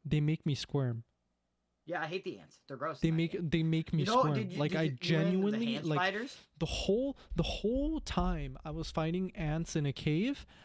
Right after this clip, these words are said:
Speaker 1: I was squirming on my seat. So
Speaker 2: What
Speaker 1: I'm, like, over here, like, doing some, like, neck snake shit on
Speaker 2: What
Speaker 1: my,
Speaker 2: about the
Speaker 1: on
Speaker 2: hand
Speaker 1: my
Speaker 2: spider, bro?
Speaker 1: chair. Dude, don't get me started on the hand spiders.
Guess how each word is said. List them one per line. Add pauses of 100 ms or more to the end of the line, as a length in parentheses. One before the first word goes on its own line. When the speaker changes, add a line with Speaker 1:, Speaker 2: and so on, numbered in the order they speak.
(200)
Speaker 1:
I
was
squirming
on
my
seat.
So
Speaker 2:
What
Speaker 1:
I'm,
like,
over
here,
like,
doing
some,
like,
neck
snake
shit
on
Speaker 2:
What
Speaker 1:
my,
Speaker 2:
about
the
Speaker 1:
on
Speaker 2:
hand
Speaker 1:
my
Speaker 2:
spider,
bro?
Speaker 1:
chair. (880)
Dude,
don't
get
me
started
on
the
hand
spiders.